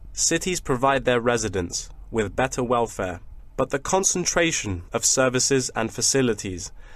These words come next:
such as education, health, and technology in urban areas inevitably contributes to greater energy consumption. Another problem with life in the city is traffic congestion.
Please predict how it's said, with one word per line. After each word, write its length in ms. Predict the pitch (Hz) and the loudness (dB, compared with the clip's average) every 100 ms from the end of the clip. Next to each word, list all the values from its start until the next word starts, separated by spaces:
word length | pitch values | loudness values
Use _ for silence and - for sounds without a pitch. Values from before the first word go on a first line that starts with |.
| - | -10
such 300 | - 120 - | -4 -2 -2
as 100 | 107 - | -4 0
education, 800 | 143 143 151 135 131 131 127 131 - - - | 0 0 2 0 2 0 0 -2 -12 -20 -18
health, 500 | - 165 127 101 - - - - - 123 | -2 2 2 0 -10 -18 -18 -20 -4 0
and 180 | 131 | 2
technology 720 | 143 131 139 139 110 98 87 - - | 0 2 4 4 4 0 -6 -10 -2
in 160 | 117 - | -2 2
urban 340 | 127 135 131 120 | 2 2 0 0
areas 520 | 123 113 95 87 - - - - - | 2 2 0 -2 -10 -16 -20 -16 0
inevitably 680 | 123 151 160 139 - 120 117 | 4 4 4 0 -4 -4 -4
contributes 800 | 165 156 - 143 131 101 - - | 0 0 0 -2 0 0 -2 -2
to 140 | 120 | -4
greater 440 | 107 123 135 131 131 | 0 2 2 0 -4
energy 340 | 120 117 107 110 | -2 -2 -2 -6
consumption. 760 | 110 104 104 101 - 87 85 - - - - - - - - - | -6 -4 -4 -4 -8 -10 -10 -14 -20 -20 -20 -20 -20 -20 -18 -2
Another 400 | 127 147 175 190 | 0 2 2 0
problem 520 | - 175 139 104 85 - | 2 2 2 0 -2 -2
with 200 | 113 117 | -4 2
life 340 | 127 131 - | 4 2 -2
in 140 | 120 110 | -4 0
the 80 | |
city 480 | 107 135 123 98 85 - - | 0 0 -2 -6 -10 -10 -8
is 160 | 113 | -6
traffic 460 | - 151 139 123 - | -2 0 0 -2 -6
congestion. 680 | 110 101 101 - - 87 | -6 -2 -2 -4 -6 -10